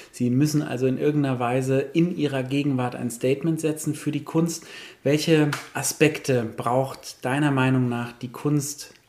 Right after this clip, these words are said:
ganz aktuell im Jahr zweitausendeinundzwanzig unbedingt, um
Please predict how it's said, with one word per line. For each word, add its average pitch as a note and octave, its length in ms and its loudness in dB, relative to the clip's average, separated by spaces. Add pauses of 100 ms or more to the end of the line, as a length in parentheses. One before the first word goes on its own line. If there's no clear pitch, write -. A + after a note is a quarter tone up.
(140)
ganz F3+ 260 2
aktuell C3+ 600 0
im B2+ 160 -2
Jahr B2+ 200 -2
zweitausendeinundzwanzig B2 1400 -6 (320)
unbedingt, C3 680 4
um A2+ 340 -2